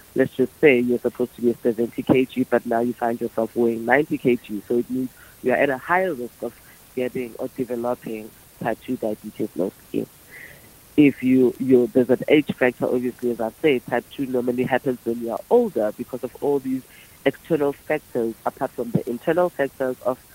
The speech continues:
perhaps maybe having a family history. These are the things that can actually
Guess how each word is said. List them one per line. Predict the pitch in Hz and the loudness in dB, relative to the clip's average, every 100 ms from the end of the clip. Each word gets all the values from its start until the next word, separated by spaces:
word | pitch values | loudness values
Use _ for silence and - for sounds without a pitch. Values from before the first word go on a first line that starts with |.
| - - | -20 -4
perhaps | 139 151 147 - | -2 0 -2 -4
maybe | 123 120 120 - - | -12 -12 -14 -16 -4
having | 127 120 120 | -4 -2 -6
a | 104 | -8
family | - 120 117 117 | -8 -8 -6 -6
history. | 117 - - 92 - - - - - - - | -6 -8 -6 -4 -4 -8 -20 -20 -20 -2 6
These | 143 135 | 6 6
are | |
the | 123 | 2
things | 117 123 117 | 0 0 0
that | 117 | -4
can | - 113 | -2 -2
actually | 113 113 - 110 113 | 0 -2 -4 -6 -6